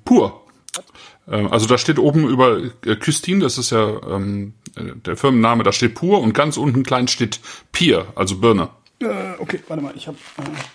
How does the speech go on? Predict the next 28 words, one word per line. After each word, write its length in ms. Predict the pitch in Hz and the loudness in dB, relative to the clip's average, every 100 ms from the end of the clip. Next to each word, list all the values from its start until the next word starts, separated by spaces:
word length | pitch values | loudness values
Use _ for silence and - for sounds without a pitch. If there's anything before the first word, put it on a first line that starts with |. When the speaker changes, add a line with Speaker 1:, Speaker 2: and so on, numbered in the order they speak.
| _ _ _ _ | _ _ _ _
Speaker 2:
genau 260 | 151 139 175 | -10 -8 -6
das 180 | 156 - | -8 -12
Falsche. 500 | - 175 - 226 226 - | -8 -8 -4 -4 -6 -8
Ich 140 | 180 | -8
hab 100 | 185 | 0
so 80 | 170 | 4
Manschetten 440 | 147 139 208 151 | 4 4 0 2
drum 160 | 139 131 | 4 6
gemacht, 260 | 135 123 | 4 4
damit 220 | 151 139 123 | 2 2 0
der 80 | |
Scheiß 260 | 123 135 135 | -4 -4 -4
nicht 160 | 139 143 | -4 -4
warm 160 | 143 | 2
wird. 320 | 110 107 98 | 4 6 6
Speaker 1:
Mhm. 100 | 104 117 - - - _ - - | 4 -2 -12 -20 -20 _ -4 0
Ja. 120 | 98 - _ _ - | 0 -2 _ _ -6
Speaker 2:
Pur, 320 | - 294 110 - | 2 4 2 0
da, 260 | 190 110 - | 0 0 -2
Pur. 140 | 202 | 0
Speaker 1:
Eine 80 | 92 | 2
gute 180 | 110 170 | 2 2
Speaker 2:
Custine 260 | - - 185 185 | 0 0 0 0
Speaker 1:
Idee. 140 | - | 0
Ja, 60 | 262 | 0
Speaker 2:
Pietz. 220 | - - - | -4 -10 -10
Speaker 1:
genau. 140 | - | -8
Speaker 2:
Mhm. 260 | 135 156 | -6 -6